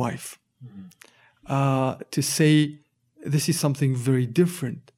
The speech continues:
Speaker 1: and something very unique and something very touching."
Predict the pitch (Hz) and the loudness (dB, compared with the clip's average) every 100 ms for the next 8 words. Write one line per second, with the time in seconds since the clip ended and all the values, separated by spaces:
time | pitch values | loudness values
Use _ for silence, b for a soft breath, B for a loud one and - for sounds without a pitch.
0 | _ - 131 151 143 151 139 127 143 143 | _ -10 -4 -2 0 0 0 2 4 4
1 | 139 135 135 135 135 170 175 143 135 151 | 4 2 0 2 4 4 4 0 -2 -2
2 | 143 139 127 139 135 135 B B B B | 0 0 2 4 4 2 B B B B
3 | _ _ - 165 - 123 117 | _ _ -4 -4 -4 -8 -8